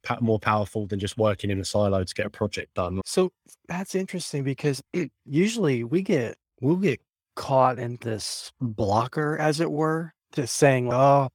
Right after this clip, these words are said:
Speaker 2: you need buy-in from the top, leadership, you need buy-in." And it sounds like what you did is just take what was already operational and make it visible and say, "Okay,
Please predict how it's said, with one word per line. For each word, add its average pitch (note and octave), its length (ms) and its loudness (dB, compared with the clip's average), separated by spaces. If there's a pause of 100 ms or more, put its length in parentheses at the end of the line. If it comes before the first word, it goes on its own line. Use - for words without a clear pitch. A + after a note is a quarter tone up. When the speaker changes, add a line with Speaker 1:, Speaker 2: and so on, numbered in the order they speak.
(340)
Speaker 2:
you A#2 120 -2
need C3 240 2
buy-in C#3 440 2
from C#3+ 240 -4
the C#3 100 -4
top, C3+ 460 0
leadership, C3+ 640 0
you C#3+ 80 -2
need C#3 200 -2
buy-in." C3+ 520 0 (340)
And B2+ 100 -2
it C3 100 -6
sounds F#3+ 320 4
like D#3 180 2
what C#3 240 2
you D#3+ 140 4
did C#3 220 2
is A#2 120 -2
just - 280 -4
take D3+ 320 2
what C3+ 180 0
was A#2+ 180 -6
already B2 680 2 (500)
operational A#2 1040 2 (520)
and C3+ 160 2
make C3 220 2
it A2 120 -8
visible A#2 680 -2
and A2+ 160 -6
say, A2 220 0
"Okay, A2+ 520 2